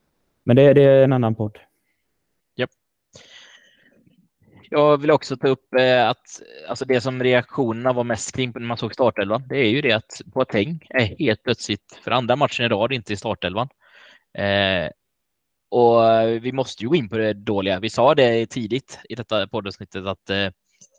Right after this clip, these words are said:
Speaker 2: det var skoj i åttiosjunde minuten, men innan dess var det inte så jävla roligt. Och den här bristen på teknisk skicklighet tycker jag syns ganska,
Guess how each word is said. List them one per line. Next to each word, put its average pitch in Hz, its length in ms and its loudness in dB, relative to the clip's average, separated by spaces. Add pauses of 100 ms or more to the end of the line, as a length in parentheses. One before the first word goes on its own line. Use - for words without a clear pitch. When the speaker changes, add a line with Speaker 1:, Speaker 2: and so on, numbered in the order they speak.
(1160)
Speaker 2:
det 123 100 2
var 120 160 4
skoj 120 280 0
i 110 40 0
åttiosjunde 107 420 -4
minuten, 107 400 -6
men 110 140 -2
innan 113 240 0
dess 123 180 0
var 110 140 2
det 143 40 -2
inte 156 120 -8
så 139 60 0
jävla 107 160 0
roligt. 92 280 -6
Och 101 200 -2 (460)
den 113 120 -4
här 117 260 2 (960)
bristen 143 480 0
på 147 80 -8
teknisk - 400 -6
skicklighet - 420 -4
tycker - 240 -6
jag 107 60 -2
syns 110 280 -8
ganska, 107 580 0